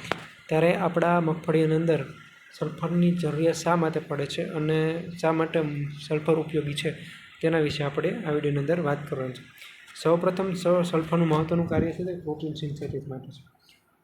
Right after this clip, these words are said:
કોઈ પણ કઠોળ વર્ગની કોઈ પણ પાક હોય અથવા તો કોઈ તેલીબિયા પાક હોય તો તેમની અંદર સલ્ફર છે તે મહત્ત્વનો ભાગ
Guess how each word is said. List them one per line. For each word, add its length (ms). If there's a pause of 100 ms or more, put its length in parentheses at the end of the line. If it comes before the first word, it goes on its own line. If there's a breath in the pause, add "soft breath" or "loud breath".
(160)
કોઈ 200
પણ 220
કઠોળ 340
વર્ગની 500
કોઈ 300
પણ 360 (140)
પાક 260
હોય 140
અથવા 260
તો 100
કોઈ 180
તેલીબિયા 480
પાક 220 (100)
હોય 220 (420 loud breath)
તો 60
તેમની 360
અંદર 240
સલ્ફર 460
છે 160
તે 80
મહત્ત્વનો 420
ભાગ 180